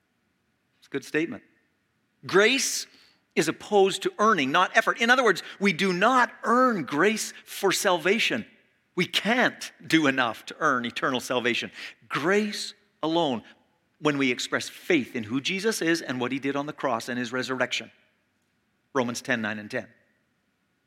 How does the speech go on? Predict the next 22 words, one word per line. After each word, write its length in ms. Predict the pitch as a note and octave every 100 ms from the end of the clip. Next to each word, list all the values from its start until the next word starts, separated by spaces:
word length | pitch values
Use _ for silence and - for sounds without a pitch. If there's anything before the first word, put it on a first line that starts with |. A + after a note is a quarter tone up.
| _ _ _ _ _ _ _ _ _
But 300 | - A3+ B2 -
on 80 | C#3
the 80 |
other 180 | E3 C4+
hand, 380 | A#3 E3 A#2 G2 - _ _ _ _ _ _
oh, 60 | C4 - A2+
not 160 | E3+
on 80 | D#3+
the 100 | C3+
other 140 | C3+ C3
hand, 180 | A#2
let's 120 | A2+ -
put 120 | D3
it 40 |
this 180 | D3+ D#3+
way. 140 | B2 - - - _ _ -
On 80 | E3
the 100 | G3
other 300 | D4+ G#3+ A3
side 400 | - D#3+ C#3 C3
of 100 | A2+
salvation, 600 | - A#2 C3+ C4+ - -